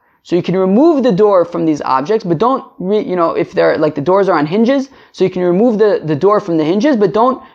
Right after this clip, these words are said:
replace, don't put back the door into the hinges, or onto the hinges. Vishalul shel tarnagolim, if we're talking about a chicken coop, lo nodlin v'lo machzirin, you can't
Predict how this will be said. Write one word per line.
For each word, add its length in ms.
replace, 540
don't 240
put 200
back 260
the 80
door 280
into 280
the 100
hinges, 460
or 120
onto 260
the 80
hinges. 380
Vishalul 560
shel 140
tarnagolim, 680
if 80
we're 80
talking 240
about 140
a 40
chicken 360
coop, 340
lo 320
nodlin 440
v'lo 200
machzirin, 760
you 80
can't 380